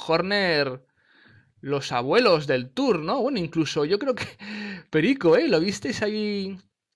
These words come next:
cómo está? Perico está hecho un chaval, ¿eh? Parece mentira que tenga, ¿cuántos años tendrá? Cincuenta y tres o cincuenta y cuatro, ¿no? Perico es del sesenta,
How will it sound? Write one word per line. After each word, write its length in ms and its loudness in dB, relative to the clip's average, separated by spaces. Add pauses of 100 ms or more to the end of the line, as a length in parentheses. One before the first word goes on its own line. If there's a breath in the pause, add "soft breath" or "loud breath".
(120)
cómo 220 0
está? 320 0
Perico 640 2
está 140 -4
hecho 140 -2
un 80 -2
chaval, 420 2
¿eh? 160 -2
Parece 240 -2
mentira 400 -2
que 120 -2
tenga, 800 0
¿cuántos 260 -8
años 160 -8
tendrá? 360 -8 (480 soft breath)
Cincuenta 720 -4
y 240 -4
tres 420 4
o 60 -2
cincuenta 440 -4
y 80 -2
cuatro, 320 -2
¿no? 160 -4
Perico 260 0
es 60 0
del 140 2
sesenta, 680 -4